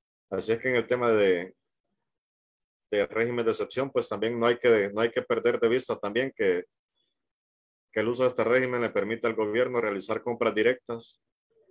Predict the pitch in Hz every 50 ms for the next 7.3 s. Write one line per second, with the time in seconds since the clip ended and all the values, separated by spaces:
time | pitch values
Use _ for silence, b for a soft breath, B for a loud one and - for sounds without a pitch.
0 | _ _ _ _ - 113 110 123 123 117 110 107 - 123 117 - 113 113 135 147
1 | - - 127 - - 107 110 120 127 120 127 120 117 113 110 107 104 107 95 -
2 | 117 127 135 139 127 117 - 107 98 - 104 98 95 92 - - 123 127 123 120
3 | 117 117 113 - - _ _ _ _ _ _ _ _ _ - 104 101 98 107 101
4 | - 110 110 113 120 117 110 104 - 117 120 123 117 113 104 104 117 127 123 120
5 | 117 110 107 101 98 95 98 110 117 110 107 104 - 131 135 135 - _ _ _
6 | _ _ _ _ _ _ _ _ _ _ _ _ _ _ _ _ _ _ _ _
7 | _ 90 90 87 92 92